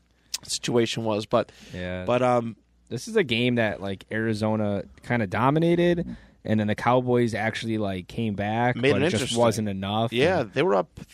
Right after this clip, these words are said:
Speaker 2: you know, this
Speaker 1: twenty-two to seven at
Speaker 2: it,
Speaker 1: one point.
Speaker 2: yeah, and that's what it felt like. And then I know when I came here, that's when, uh,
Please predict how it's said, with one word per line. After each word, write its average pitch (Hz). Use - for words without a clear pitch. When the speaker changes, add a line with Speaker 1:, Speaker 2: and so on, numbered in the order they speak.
Speaker 2:
you 113
know, 113
this -
Speaker 1:
twenty-two 160
to 143
seven 147
at 104
Speaker 2:
it, 147
Speaker 1:
one 139
point. 139
Speaker 2:
yeah, 143
and 123
that's 135
what 165
it 127
felt 135
like. 117
And 117
then 117
I 117
know 120
when 117
I 113
came 110
here, 107
that's 98
when, 98
uh, 87